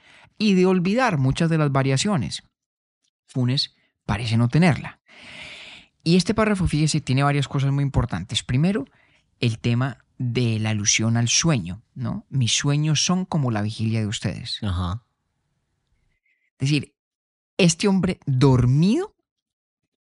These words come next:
Speaker 1: ve el mundo con la vividez con la que lo vemos nosotros despierto, que es, digamos, una forma de Borges incitarnos a imaginar cómo sería la vigilia de Funes.
Speaker 2: Sí.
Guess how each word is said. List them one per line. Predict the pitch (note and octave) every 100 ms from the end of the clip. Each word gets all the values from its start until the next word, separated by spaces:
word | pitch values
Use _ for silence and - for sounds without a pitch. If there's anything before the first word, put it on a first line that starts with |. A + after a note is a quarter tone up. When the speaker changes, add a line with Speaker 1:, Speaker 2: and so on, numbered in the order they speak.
| _ -
Speaker 1:
ve | B2 C#3 D3
el | D3
mundo | D#3 D#3+ D#3 D3+
con | - C#3 B2+
la | B2
vividez | A#2 A2+ A2+ A#2+ D#3 B3+ - - - -
con | B2+
la | B2+ A2+
que | A2+
lo | A2
vemos | A2 C3
nosotros | B2 A#2+ A2+ B2
despierto, | A#2 A2 - A2 E2+ - - _ _
que | - G2+
es, | - -
digamos, | - B2 A#2 B2 A2+
una | C3
forma | C3+ D3+ C#3+ C#3 D3 C#3+ - - _
de | B2+
Borges | A#2 A#2 B2+ C3
incitarnos | D#3 B2+ B2+ A#2 A2+ A#2 C3 C3+
a |
imaginar | D3 C#3 G#2+ - G#2+ G#2+ - _ _
cómo | E3 E3 G#3 B3+
sería | - - B2 G#2+ C3 D#3+ G#3+ -
la | C#3 A#2+
vigilia | G2+ G2 - D3+ D#3+ D#3 E3+ F3+ _ _ -
de | A#2+ A2+ G2+
Funes. | - B3 A#2+ - - - - - -
Speaker 2:
Sí. | - G#2+